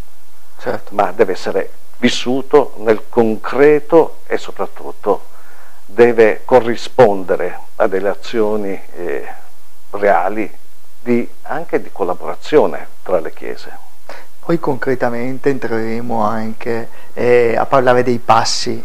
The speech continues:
Speaker 1: i passi che possiamo fare anche come, come chiese bresciane. Nel primo servizio di questa settimana siamo andati in cattedrale per seguire una bella esperienza, la celebrazione Un Coro di Cori.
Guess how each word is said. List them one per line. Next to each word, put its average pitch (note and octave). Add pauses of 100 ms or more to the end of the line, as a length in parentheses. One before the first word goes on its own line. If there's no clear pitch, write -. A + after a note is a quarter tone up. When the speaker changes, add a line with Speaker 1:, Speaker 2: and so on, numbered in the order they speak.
Speaker 1:
i C3
passi -
che B2+
possiamo A#2+
fare C3
anche B2+
come, B2 (480)
come A#2+
chiese A2
bresciane. G#2 (760)
Nel D#3
primo A#3+
servizio G3
di E3
questa F#3
settimana G3
siamo C#3
andati C3+
in C3+
cattedrale D#3 (120)
per C3
seguire D3
una C3+
bella B2
esperienza, D#3+
la C#3+
celebrazione C3+ (260)
Un E3
Coro D#3
di D3
Cori. F3